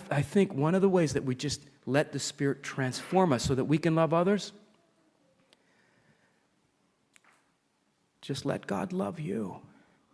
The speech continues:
Receive that love. Thank him for that love. Trust in that love. And watch,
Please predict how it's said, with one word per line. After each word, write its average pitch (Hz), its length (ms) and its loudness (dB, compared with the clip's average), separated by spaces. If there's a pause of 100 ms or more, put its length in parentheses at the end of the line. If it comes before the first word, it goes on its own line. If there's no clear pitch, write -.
(880)
Receive - 600 -2
that - 300 -6
love. - 300 -20 (200)
Thank 233 400 0
him 180 80 0
for - 200 -12
that - 240 -12
love. - 180 -16 (300)
Trust - 580 -6
in 120 120 -8
that - 260 -12
love. - 100 -18 (1300)
And 117 180 -6
watch, - 420 -6